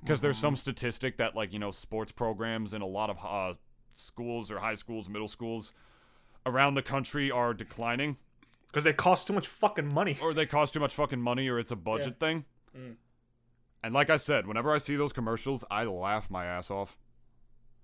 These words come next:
Speaker 1: Call me a fucking cynic. I, I mean, there's more
Speaker 2: Mm,
Speaker 1: stuff I wanna
Speaker 2: alright.
Speaker 1: talk about later in the episode that will definitely make me seem like more of a cynic,
Speaker 2: <laughs>
Speaker 1: but I will get to that when we get to that.
Speaker 2: Mm.
Speaker 1: I just don't give a fuck.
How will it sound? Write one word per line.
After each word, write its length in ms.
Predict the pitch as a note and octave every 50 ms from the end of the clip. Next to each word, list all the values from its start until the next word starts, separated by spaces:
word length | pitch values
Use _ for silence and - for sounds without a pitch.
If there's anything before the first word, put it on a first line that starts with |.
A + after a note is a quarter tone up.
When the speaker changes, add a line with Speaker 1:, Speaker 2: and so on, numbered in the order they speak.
| - - - - - - - - - _ _ _ _ -
Speaker 1:
Call 220 | - A#2 A2+ A#2+ C3
me 140 | C#3 C#3+
a 60 | C3+ A#2
fucking 420 | - - B2+ A#2 - A2+ G2+ F2
cynic. 500 | - - - G#2 G2 G#2+ A2+ - - - - _ _ _ _ _ _ _ _ _ _
I, 160 | A#2+ A#2+ B2
I 20 | C#3
mean, 140 | C3+ C#3 C3
there's 160 | C#3+ D3 G3
more 140 | G3 F3+ F3
Speaker 2:
Mm, 40 |
Speaker 1:
stuff 180 | E3+ D#3+ D#3+ -
I 20 | D3
wanna 80 | C#3 C3+
Speaker 2:
alright. 100 | - -
Speaker 1:
talk 180 | C#3+ D3 C3+
about 200 | C3+ C3+ C3 B2
later 220 | A2+ A#2 A#2 A2+ A#2
in 80 | A#2
the 100 | A2+ G#2
episode 380 | G#2 G2 A2 G2+ - B2 A#2+ G#2+
that 120 | G#2+ G#2
will 100 | F2 G2 F#2
definitely 480 | D2+ D#2 A2 G#2+ G#2 A2 G#2+ A#2 A2+
make 200 | A2 A2 A2 G#2
me 120 | G#2+ A2 G#2+
seem 420 | - - A#2 A2 A2 A2+ A2 G#2+ -
like 200 | G#2+ G#2+ G#2 - - -
more 200 | A2 A2 A2 A2
of 80 | F#2+ A2+
a 40 |
cynic, 460 | G#2+ - - B2+ A#2 A#2 A#2+ - - - - - - -
Speaker 2:
<laughs> 220 | F#3+ - - -
Speaker 1:
but 140 | B2+ A2 - -
I 60 | A#2+
will 200 | A2 A2+ B2 B2
get 220 | A2 G#2+ C3 B2+ -
to 80 | C3+ C3+
that 220 | B2 A#2+ B2 A#2
when 100 | A#2+ A#2+
we 100 | B2 A#2+
get 180 | G2 A2 A2 G#2+
to 60 | A#2+
that. 260 | C3 C3 C3 C3 B2+ - - - - - - -
Speaker 2:
Mm. 260 | F#3 F3+ D3 B2+ A#2+
Speaker 1:
I 160 | - B2+ C#3+ D#3+
just 280 | C#3 E3+ - C#3+ -
don't 320 | - C#3+ C3 C3 - - -
give 200 | B2+ B2+ A#2+ F#2
a 120 | F#2+ F2
fuck. 600 | - - - - - - A2+ G#2+ G2 - - -